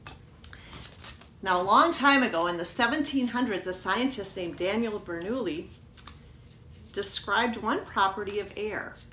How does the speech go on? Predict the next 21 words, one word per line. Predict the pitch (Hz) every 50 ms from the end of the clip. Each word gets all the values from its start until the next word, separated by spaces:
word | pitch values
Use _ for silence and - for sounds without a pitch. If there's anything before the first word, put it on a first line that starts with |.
| -
And | - 175 175
he | 180 208
said | 214 - - 208 190
that | - 185 -
when | 175 185 180 175 - -
air | 196 214 240 254 285 311 330 285 277 190
or | 185 - -
other | 190 240 - 302 294
fluids | - - - 254 247 285 262 190 156 190 220 254 - - - - - - - - -
are | 170 175 175 175
moving, | 180 185 220 285 330 330 269 190 165 165 190 - - - - -
the | - 180
faster | 175 - - - 226 247 285 285 285 - - 339 330
they | 330 339 330 311
move, | 285 277 294 277 214 180 185 196 202 - - - - - - - - - - - - - - - -
the | - 175 170
lower | 170 165 185 190 202 208 220 226 220
the | 214 208
pressure | - - - 196 180 - - - 120 -
in | 165 170 165
that | 165 156 156 -